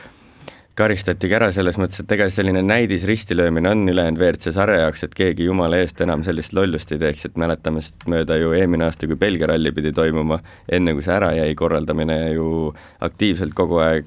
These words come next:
käis ja seal oli ka ju paar, äh, paar tiimiliiget minu meelest, kas oli, oli vist Belgia ralli või mingi rall oli, kus oli paar tiimiliiget samamoodi või catering'i mingit liiget, kes ka valetasid oma nende testide kohta ja said ka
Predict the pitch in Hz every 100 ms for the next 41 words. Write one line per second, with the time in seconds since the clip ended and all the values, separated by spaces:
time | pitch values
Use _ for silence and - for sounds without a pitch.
0 | - 131 107 95 - - - _ 85 85
1 | 90 85 87 98 87 78 85 80 78 78
2 | 76 67 58 50 50 - _ _ - 90
3 | 80 107 101 85 78 69 69 71 71 71
4 | 69 - - - 101 78 62 - _ _
5 | _ 107 95 82 95 82 78 76 76 76
6 | 78 113 92 95 90 110 95 - 82 104
7 | 95 98 120 107 82 71 78 - 104 98
8 | 90 69 71 64 110 117 - 73 73 69
9 | 71 73 80 80 67 - - - - -
10 | 90 90 78 80 73 65 65 65 71 64
11 | 85 - 69 - 73 - - 73 76 76
12 | 80